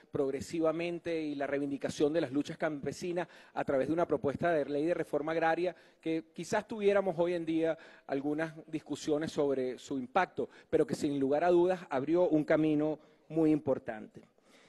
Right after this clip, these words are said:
Pero además, Medina Angarita hizo algo sumamente interesante que yo creo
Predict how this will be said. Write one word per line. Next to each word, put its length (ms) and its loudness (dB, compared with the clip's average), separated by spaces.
Pero 160 4
además, 580 2
Medina 580 0
Angarita 760 0
hizo 600 0
algo 440 -2
sumamente 480 -8
interesante 720 -2
que 100 -6
yo 140 -2
creo 400 4